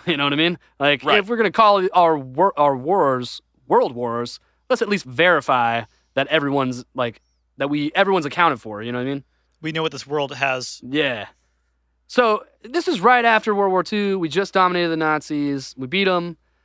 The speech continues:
Speaker 1: This, to me, sounded like a military operation, dude. He went out there with three large teams, f-, over four thousand men, almost five thousand men. The ships that I talked about were, of course, there was, like, an icebreaker, but the m-, majority of the ships are warships.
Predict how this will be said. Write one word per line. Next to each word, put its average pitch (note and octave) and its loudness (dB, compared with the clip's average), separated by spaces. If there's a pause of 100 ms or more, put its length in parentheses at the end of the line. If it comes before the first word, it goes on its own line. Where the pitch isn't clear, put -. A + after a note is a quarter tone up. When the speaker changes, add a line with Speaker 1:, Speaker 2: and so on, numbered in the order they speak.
(580)
Speaker 1:
This, F#3+ -4
to - -4
me, B3+ 0
sounded A3 2
like G3+ 4
a D3+ 0
military F3+ 2
operation, E3 2
dude. C3 -6
He F3 -4
went G#3+ 2
out F3+ 4
there D#3 2
with C3+ -4
three A3+ -4
large G3 2
teams, D#3+ -8
f-, - -20
over A3+ 0
four A3+ -2
thousand G3 0
men, E3+ 0
almost G#3+ 2
five F3 2
thousand C3+ -2
men. A#2 -6 (420)
The D3 -4
ships - -2
that G3 2
I E3 4
talked D#3 2
about C#3 0
were, C3 -2 (420)
of - -20
course, G#3 0
there G3+ 0
was, E3+ -2
like, D#3+ 2
an D3+ -2
icebreaker, B2+ -2 (420)
but B2+ -4
the B2 -6
m-, C3+ -8
majority C3 -2
of C3+ -4
the C3 -8
ships - -4
are B2+ -6
warships. - -4